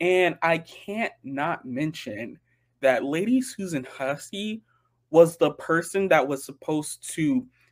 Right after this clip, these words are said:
assimilate Meghan Markle into the royal family. So seeing what she did to Fulani <laughs> and the racism in this situation,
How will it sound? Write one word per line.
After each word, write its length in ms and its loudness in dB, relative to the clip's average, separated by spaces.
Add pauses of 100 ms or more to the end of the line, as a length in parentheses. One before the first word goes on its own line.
(200)
assimilate 800 0
Meghan 320 -4
Markle 540 -6
into 280 -8
the 100 -6
royal 320 -8
family. 640 -12 (380)
So 180 6
seeing 840 2 (680)
what 480 6
she 280 -2
did 600 6
to 240 -4
Fulani 1040 4 (180)
<laughs> 200 -14
and 240 2
the 60 4
racism 760 0
in 220 0
this 260 2
situation, 960 -2